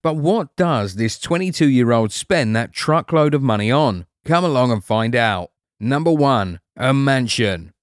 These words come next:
Of course, he was always gonna buy a home after moving to Manchester in the summer,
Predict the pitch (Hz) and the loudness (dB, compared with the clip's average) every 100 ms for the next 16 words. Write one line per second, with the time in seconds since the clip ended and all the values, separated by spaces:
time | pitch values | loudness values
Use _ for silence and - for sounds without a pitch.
0 | _ - 226 - 254 147 90 135 139 151 | _ -6 -6 0 2 2 0 -2 2 4
1 | 185 110 123 104 123 110 98 127 139 117 | 4 2 0 0 -2 0 -2 0 0 2
2 | 107 104 110 120 113 101 110 113 131 123 | 0 -2 0 2 0 0 -2 0 0 -2
3 | 107 92 107 104 101 - 156 117 82 | -4 -6 -4 -2 -2 0 0 0 -4